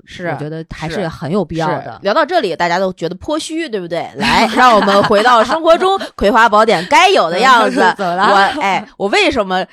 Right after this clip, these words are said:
Speaker 1: 说这个真理啊，不一定只有一个？
Speaker 2: 啊。
Speaker 1: 我举一个非常小的例子，
Speaker 2: 嗯。
Speaker 1: 你铺，你来简单的听一听。
Speaker 2: 好。
Speaker 1: 打个比方说，
Speaker 2: 嗯。
Speaker 1: 我喜欢吃米饭，老王喜欢吃面条。
Speaker 2: 嗯。
Speaker 1: 对于我来讲，米饭就是真理啊。
Speaker 2: <laughs>
Speaker 1: 对于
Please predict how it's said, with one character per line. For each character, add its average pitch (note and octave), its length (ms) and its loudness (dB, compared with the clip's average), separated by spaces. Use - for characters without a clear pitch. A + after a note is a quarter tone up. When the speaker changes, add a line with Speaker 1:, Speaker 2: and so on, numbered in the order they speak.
Speaker 1:
说 A#3 260 0
这 G#3 120 -4
个 E3+ 100 -4
真 B3 220 -4
理 F#3+ 140 -8
啊， C3 260 -4
不 B3 80 -2
一 B3+ 80 0
定 F#3+ 180 0
只 F3+ 100 -2
有 F3+ 120 4
一 D3 240 -8
个？ E3+ 120 -2
Speaker 2:
啊。 F#3+ 220 -2
Speaker 1:
我 A3+ 80 2
举 F#3+ 180 -8
一 D3 160 -4
个 A#3 140 2
非 A3 240 2
常 F#3 200 -4
小 F3 220 -2
的 D3 100 -8
例 A3 280 -4
子， D3 240 -12
Speaker 2:
嗯。 F3 340 -10
Speaker 1:
你 E3 80 -8
铺， - 300 -12
你 G#3 140 -6
来 G#3+ 180 0
简 E3+ 200 -6
单 A#3+ 120 -8
的 B3+ 100 -10
听 F#4+ 240 -10
一 A#3 80 -10
听。 D#3 260 -12
Speaker 2:
好。 D#3+ 360 -6
Speaker 1:
打 - 180 -8
个 B3+ 100 -2
比 B3+ 160 -8
方 F3 220 -8
说， F3+ 320 -2
Speaker 2:
嗯。 G3+ 300 -10
Speaker 1:
我 F#3+ 160 0
喜 - 160 -10
欢 D3+ 180 -8
吃 - 160 -12
米 G#3+ 160 -12
饭， F#3 220 0
老 E3+ 180 0
王 C3+ 180 -6
喜 - 160 -10
欢 C3+ 140 -10
吃 - 140 -8
面 G#3+ 200 -2
条。 C#3 360 -4
Speaker 2:
嗯。 G3+ 260 -8
Speaker 1:
对 C#4+ 140 -4
于 D4 40 0
我 D4+ 200 2
来 C#3 180 -4
讲， F3+ 260 -6
米 F3+ 220 -6
饭 F#3 220 -2
就 E3+ 80 -8
是 E3+ 120 -16
真 A#3 240 -6
理 F#3+ 180 -14
啊。 D#3+ 80 -18
Speaker 2:
<laughs> - 0 -
Speaker 1:
对 E4+ 640 0
于 E4+ 60 4